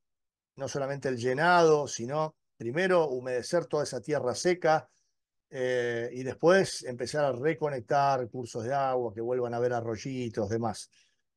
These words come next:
Está muy triste la cosa, nos tiene que ayudar el cielo, eh, el hombre está haciendo un daño a este mundo inigualable, ¿eh?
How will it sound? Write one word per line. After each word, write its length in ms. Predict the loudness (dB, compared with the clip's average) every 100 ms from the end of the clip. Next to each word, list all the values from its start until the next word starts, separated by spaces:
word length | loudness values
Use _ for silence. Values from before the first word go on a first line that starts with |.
| _
Está 280 | -2 2 6
muy 160 | 6
triste 280 | 6 4 6
la 140 | 4 6
cosa, 760 | 4 6 6 8 8 4 2 -8 _
nos 180 | -12 -6
tiene 200 | -4 -2
que 60 | -2
ayudar 340 | -4 0 0
el 140 | 0 0
cielo, 580 | 2 4 4 2 -2 -8
eh, 460 | -8 -6 -4 -4 -6 -10 -12 -14 -20 _ _ _ _ -10
el 140 | 0
hombre 220 | 0 0
está 120 | 0 -2
haciendo 260 | -2 -4
un 60 | -2
daño 240 | 0 0
a 60 | -2
este 160 | -4
mundo 720 | -2 -2 0 4 4 4 0 -8 _ _ _ _ -10
inigualable, 880 | -6 -4 0 2 2 0 -4 -10 -8
¿eh? 280 | -6 -6